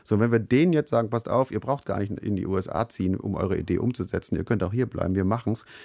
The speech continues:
Wir machen vielleicht ein paar Dinge im Umfeld, um das leichter möglich zu machen.“ Das können ja auch durchaus mal Gesetzesänderungen sein oder ganz andere Themen, die man eben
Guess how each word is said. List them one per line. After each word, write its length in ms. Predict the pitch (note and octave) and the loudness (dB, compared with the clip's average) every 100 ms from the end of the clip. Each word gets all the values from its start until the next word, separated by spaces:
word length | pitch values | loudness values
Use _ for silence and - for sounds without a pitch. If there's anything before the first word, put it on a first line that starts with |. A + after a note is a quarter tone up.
| - | -14
Wir 200 | F#2 F#2+ | -8 -8
machen 420 | F#2 F#2 G#2+ - | -6 -2 -2 -2
vielleicht 280 | A#2 G#2+ G#2+ | -2 -2 -2
ein 60 | G#2 | -2
paar 180 | G#2+ G2 | -2 -2
Dinge 280 | G#2+ A2 | 0 0
im 180 | - G2+ | 0 -2
Umfeld, 500 | - C#3 - A#2+ A#2 - - - | -2 -2 2 2 0 -6 -20 -2
um 140 | - | 2
das 140 | A2 G#2 | 4 4
leichter 360 | G2+ G#2 G#2+ | 2 2 2
möglich 340 | G2 C3 A#2 A2+ | 2 0 -2 -6
zu 120 | A2+ | -2
machen.“ 160 | G#2+ G#2 | -2 -2
Das 160 | F#2 | -4
können 160 | - A2+ | 0 0
ja 100 | - | 0
auch 80 | F#2+ | -4
durchaus 280 | F#2+ F#2+ | -4 -2
mal 200 | F#2 F2 | -2 -2
Gesetzesänderungen 800 | F#2+ F#2+ C#3+ - - - - - | -2 -2 -2 -6 -4 -4 -4 -6
sein 280 | - - - | -6 -6 -6
oder 180 | E2+ G2+ | -2 -2
ganz 220 | - C3+ | 0 0
andere 300 | - A#2+ A2+ | 0 2 2
Themen, 260 | - A2+ G#2 | 4 4 4
die 80 | G2 | 2
man 160 | G2 | 0
eben 260 | - G2 | 0 0